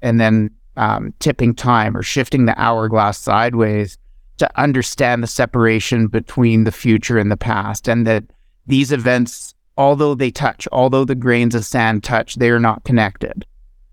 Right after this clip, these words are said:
And, and understanding that if you can create a separation in that link and a, and you can create that break in the chain,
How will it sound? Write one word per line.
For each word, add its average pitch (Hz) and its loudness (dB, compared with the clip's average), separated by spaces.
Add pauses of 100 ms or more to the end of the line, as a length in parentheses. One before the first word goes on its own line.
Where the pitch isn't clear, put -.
(380)
And, 120 2
and 131 2
understanding 127 0
that 117 0
if 110 -2
you 135 0
can 143 0
create 123 2
a 113 0
separation 113 0
in 110 4
that 101 0
link 113 0 (440)
and 123 0
a, 113 -2
and 120 2
you 113 2
can 120 0
create 123 0
that - -2
break 120 0
in 113 0
the 104 -2
chain, 110 0